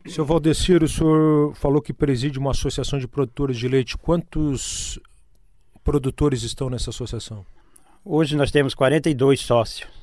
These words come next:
Speaker 2: atualizados na, na associação, e todos trabalham com, com leite, né? Uns vendem o leite in natura e os outros fazem o queijo colonial.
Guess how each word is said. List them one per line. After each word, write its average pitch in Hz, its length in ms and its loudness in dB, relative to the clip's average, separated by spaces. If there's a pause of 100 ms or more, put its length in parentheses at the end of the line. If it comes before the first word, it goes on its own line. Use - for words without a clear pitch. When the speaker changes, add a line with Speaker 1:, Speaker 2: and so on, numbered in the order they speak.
(120)
Speaker 2:
atualizados 113 720 0
na, 107 200 -4
na 107 160 -4
associação, 113 640 -8 (460)
e 131 80 -8
todos 127 440 2
trabalham 120 480 4
com, 123 260 -2
com 131 240 2
leite, 113 420 -2 (440)
né? 110 300 -4 (300)
Uns 127 180 0
vendem 113 320 0
o 117 40 -2
leite 113 200 -2
in 117 60 -2
natura 131 380 0
e 147 40 0
os 123 100 -4
outros 117 220 -6
fazem 101 300 -4
o 104 60 -8
queijo 104 260 -8
colonial. 104 460 -6